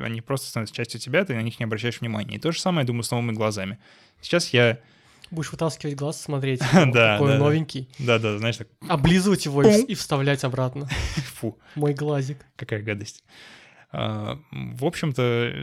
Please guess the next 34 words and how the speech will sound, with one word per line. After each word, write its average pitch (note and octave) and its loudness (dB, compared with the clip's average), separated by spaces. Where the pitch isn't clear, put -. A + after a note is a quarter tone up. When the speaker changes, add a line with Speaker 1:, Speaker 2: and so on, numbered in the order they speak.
Speaker 1:
ну, E3 4
то E3 6
же C3+ 4
самое G#2 0
получается. C3+ 0
Я G#2+ 2
пока B2+ 4
играюсь B2+ 6
с - -2
этим, A#2 -4
пока - -18
я A2 -4
такой, G#2+ -2
«Вау, D3+ -2
я B2+ -2
вижу, D#3 -6
я B2+ -4
вижу, D#3 -8
нифига D3 -4
себе, C#3 -6
как C3 -10
хорошо». C#3 -6
Но A#2 -6
потом F3+ 0
я E3 0
к - -2
этому A2 -4
привыкну, E3 -2
это A2 -6
просто F3 -4
станет G#2+ -2
частью A#2+ -4
моей G#2 -6
жизни. G2 -10